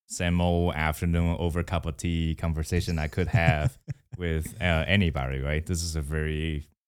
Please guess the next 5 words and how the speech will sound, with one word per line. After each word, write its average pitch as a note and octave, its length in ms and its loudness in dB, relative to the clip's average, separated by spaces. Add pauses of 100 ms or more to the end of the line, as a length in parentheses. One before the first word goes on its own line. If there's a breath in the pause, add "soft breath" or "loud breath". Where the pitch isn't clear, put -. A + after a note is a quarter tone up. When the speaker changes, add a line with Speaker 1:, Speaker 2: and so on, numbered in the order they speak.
(220)
Speaker 1:
surprisingly G3 480 0
relaxing, D#2 640 0 (540 soft breath)
uh, D#2+ 320 2 (340)
scenario. D2 500 -4
Like, D2 240 -6